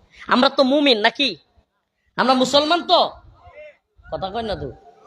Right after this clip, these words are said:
এই রাত করিয়া মুড়ি কুল্লা তুলে দিলে হিতলা হয়ে যা। আম-, আমরা তো লেডির গান্ধার গাঙ্গের বেড়া সব কানে তো হিতলাই কয় নাকি কইন?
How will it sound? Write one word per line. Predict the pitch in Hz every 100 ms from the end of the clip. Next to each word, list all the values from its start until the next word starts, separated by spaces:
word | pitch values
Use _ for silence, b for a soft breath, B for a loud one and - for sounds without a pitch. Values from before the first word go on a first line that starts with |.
| - - - - - - - - 185
এই | 277 277 240 196 - _ - - - - - - -
রাত | 208 220 - -
করিয়া | 240 233 233 208
মুড়ি | 233 233 226
কুল্লা | 254 254 254
তুলে | 254 247
দিলে | 233 247 233 220
হিতলা | 226 - 214
হয়ে | 220 220
যা। | 190 175
আম-, | 190 202 185
আমরা | 202 -
তো | 277 262 - - - - - -
লেডির | 202 233 240
গান্ধার | 226 208 220 220
গাঙ্গের | 220 226 226
বেড়া | 220 208
সব | 202 202 -
কানে | 220
তো | 220
হিতলাই | 240 208 214
কয় | 220 214
নাকি | 202 247
কইন? | 247 240 185